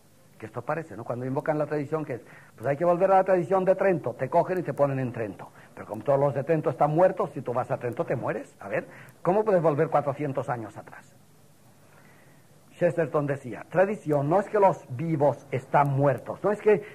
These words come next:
hemos de trasladarnos al pasado y ser fósiles como nuestros antepasados. No, no es que los vivos están muertos, es que los muertos están vivos. Eso es tradición".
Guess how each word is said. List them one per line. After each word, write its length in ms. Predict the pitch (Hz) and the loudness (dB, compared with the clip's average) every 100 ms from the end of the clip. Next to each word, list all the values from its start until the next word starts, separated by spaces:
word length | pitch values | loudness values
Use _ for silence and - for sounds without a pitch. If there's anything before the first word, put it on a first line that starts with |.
| - | 0
hemos 240 | 170 180 | 2 4
de 80 | 165 | 4
trasladarnos 580 | 175 165 156 170 160 156 | 4 4 6 6 6 4
al 140 | 151 | 4
pasado 380 | 147 135 165 165 | 4 4 4 4
y 160 | 165 143 | 2 2
ser 220 | 170 135 | 2 2
fósiles 500 | 160 156 156 147 135 | 2 2 0 -4 -2
como 180 | 143 143 | -2 0
nuestros 240 | 143 143 | 0 0
antepasados. 720 | 135 135 113 - 107 - - | -2 -4 -6 -6 -10 -12 -4
No, 240 | 160 175 - - - 131 | -2 -2 -4 -20 -12 -2
no 100 | 185 | 0
es 80 | |
que 100 | 196 | 4
los 140 | 226 214 | 4 4
vivos 260 | 208 170 | 4 0
están 240 | 143 139 120 | -2 -4 -4
muertos, 380 | 117 - - - | -4 -8 -16 -4
es 140 | 160 156 | -4 -2
que 120 | 202 | 2
los 160 | 233 | 2
muertos 340 | 165 214 - 208 | 4 2 2 0
están 260 | 240 240 185 | 2 2 2
vivos. 320 | 226 240 - - - _ - _ - - - | 2 2 0 -6 -20 _ -20 _ -20 -14 -2
Eso 220 | 226 143 | -2 -2
es 60 | - | -12
tradición". 460 | 101 90 - - | -14 -16 -20 -20